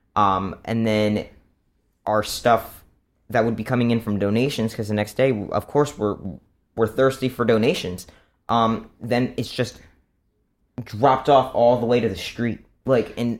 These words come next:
and then we have no say as the D S Rs or as the sorters to say, like, "Hey, we have no room for this. Can we stop taking these donations? We need to get,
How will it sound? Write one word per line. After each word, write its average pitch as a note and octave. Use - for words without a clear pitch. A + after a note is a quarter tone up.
and B2
then A#2+
we A#2+
have A2
no A2+
say A2+
as A2
the G#2
D G#2+
S -
Rs G2+
or G2+
as G2
the F#2
sorters G#2+
to -
say, G#2
like, G2+
"Hey, A#2
we A2+
have B2
no A#2
room A2+
for -
this. F#2+
Can G#2+
we F#2+
stop F#2+
taking F#2+
these F2
donations? F2
We A#2+
need A#2
to G2+
get, F#2